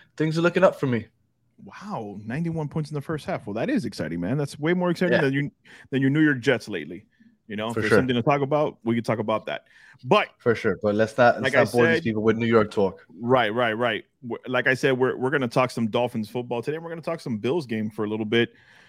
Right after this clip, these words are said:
Speaker 2: Um, we won't spend too much time on it. It's Wednesday. I'm pretty sure everybody else that's, uh, dove into this game, you've heard everybody else's opinion, but we haven't had the opportunity to drop our two cents about this game because I feel like there was plenty to take away, and there was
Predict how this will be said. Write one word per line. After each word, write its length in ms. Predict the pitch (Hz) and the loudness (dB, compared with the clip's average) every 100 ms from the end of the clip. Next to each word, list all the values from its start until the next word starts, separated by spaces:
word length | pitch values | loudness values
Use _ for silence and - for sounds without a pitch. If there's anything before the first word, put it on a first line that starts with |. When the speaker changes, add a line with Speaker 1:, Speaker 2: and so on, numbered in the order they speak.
| _ | _
Speaker 2:
Um, 180 | 107 107 | 2 6
we 80 | 117 | 8
won't 160 | 131 135 | 6 4
spend 240 | 139 120 | 2 2
too 80 | 131 | 2
much 160 | 120 | 2
time 180 | 127 123 | 2 0
on 80 | 120 | 0
it. 40 | |
It's 140 | 110 - | -2 -4
Wednesday. 320 | 120 120 113 | -4 0 2
I'm 100 | 110 | 2
pretty 180 | 110 120 | 0 -2
sure 160 | 107 120 | 0 0
everybody 360 | 117 113 117 | 0 0 0
else 180 | 117 113 | 0 -2
that's, 320 | - 107 110 | -2 -4 -4
uh, 260 | 113 101 98 - _ _ _ _ _ - | -2 -2 -4 -10 _ _ _ _ _ -8
dove 240 | 107 127 123 | 2 4 2
into 160 | 120 | -2
this 200 | 120 120 | -4 -4
game, 280 | - 135 135 | -4 -4 -2
you've 160 | 123 117 | -2 0
heard 160 | 131 | 0
everybody 260 | 123 127 131 | 0 0 0
else's 300 | 127 113 117 | 0 -2 -8
opinion, 360 | 110 147 165 160 | -4 -4 -4 -2
but 120 | 135 | -2
we 120 | 180 | 0
haven't 320 | 151 127 117 113 _ _ | 0 0 -4 -6 _ _
had 160 | 113 113 | -6 -2
the 80 | |
opportunity 440 | 107 95 - 113 107 | -2 -4 -2 -2 -2
to 60 | 98 | -2
drop 300 | 120 110 104 | 2 2 2
our 140 | 110 | -2
two 160 | 110 117 | -2 -6
cents 240 | 107 107 | -6 -6
about 220 | 101 101 | -6 -8
this 120 | 98 107 | -8 -6
game 280 | 113 113 | -2 -2
because 340 | 107 117 110 104 _ _ _ _ _ | -4 -2 -4 -6 _ _ _ _ _
I 100 | 98 | -6
feel 180 | 117 165 | 2 4
like 120 | 165 | 4
there 120 | 139 147 | 4 4
was 280 | 139 - - _ _ _ _ | 2 -2 -14 _ _ _ _
plenty 280 | - 196 208 | 0 2 2
to 100 | 151 | 2
take 180 | 151 131 | 2 0
away, 360 | 110 110 160 - _ _ _ - | -2 -2 -4 -10 _ _ _ -6
and 160 | 110 | 0
there 100 | 113 | 2
was 200 | 117 110 | 2 -2